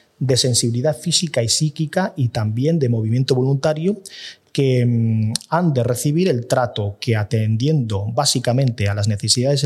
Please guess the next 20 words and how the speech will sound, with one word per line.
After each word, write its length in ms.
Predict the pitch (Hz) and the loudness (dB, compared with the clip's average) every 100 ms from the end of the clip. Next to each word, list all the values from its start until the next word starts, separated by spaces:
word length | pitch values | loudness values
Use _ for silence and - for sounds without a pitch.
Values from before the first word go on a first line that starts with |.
| - | 0
etológicas, 640 | 151 143 160 151 156 170 127 | 0 0 -2 -2 -2 -2 0
les 120 | 107 | -2
procure 440 | 110 104 120 123 | -2 -2 0 0
el 80 | 131 | 0
bienestar. 600 | 104 101 98 - - - _ _ - _ | 0 0 -2 -4 -6 -8 _ _ -20 _
Esto 160 | - 202 | -2 -2
es, 80 | - | 0
es 160 | - | -2
que 120 | 202 - | -2 -4
esto 220 | - - | -6 -2
si 100 | 175 | 0
se 120 | 170 156 | 2 0
aplica, 460 | 175 175 - 165 | 0 -2 0 -2
si 140 | - 143 | 0 2
se 100 | 123 | 2
aplica, 500 | 110 170 160 151 233 _ _ _ - | 0 0 0 -2 -4 _ _ _ -6
si 100 | 120 | -2
se 100 | 113 | 0
aplicase, 640 | 120 113 143 156 160 - - | 0 -2 0 0 -4 -4 0
pues 240 | 120 - | 0 -2